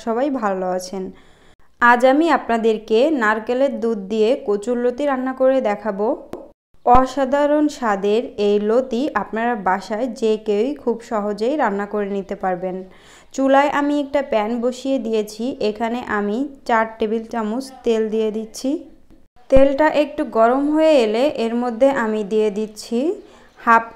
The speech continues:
কাপ পেঁয়াজ কুচি। পেঁয়াজগুলো just আমি দু এক মিনিট একটু নেড়েচেড়ে ভেজে নিব।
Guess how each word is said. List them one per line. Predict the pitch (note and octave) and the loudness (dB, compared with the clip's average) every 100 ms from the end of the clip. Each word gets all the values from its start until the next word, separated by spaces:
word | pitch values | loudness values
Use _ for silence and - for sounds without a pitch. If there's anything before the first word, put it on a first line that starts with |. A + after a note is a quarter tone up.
| - | 2
কাপ | A#3 C4+ - - | 2 2 -4 0
পেঁয়াজ | A#3+ A3+ A3+ - | 2 2 -2 -8
কুচি। | G#3 G#3 G3+ G3+ - - - - | -8 -6 -10 -10 -16 -20 -20 0
পেঁয়াজগুলো | B3 A#3 A3 G3+ A3+ A3+ A3+ | 4 4 2 -2 0 0 0
just | C#4+ C#4+ - - | -2 -4 -12 -6
আমি | A3 G#3+ G3+ | -4 -4 0
দু | B3+ C#4 | 0 0
এক | C#4 | -2
মিনিট | A#3 A3 G#3+ G#3+ | -4 -4 -4 -6
একটু | G#3+ C#4 C4 | -4 -4 -2
নেড়েচেড়ে | A3 A3 G#3+ A#3 C#4 A3+ | 0 0 0 -2 -2 -2
ভেজে | A3 G3 G3+ | -4 -2 -4
নিব। | F#3+ | -6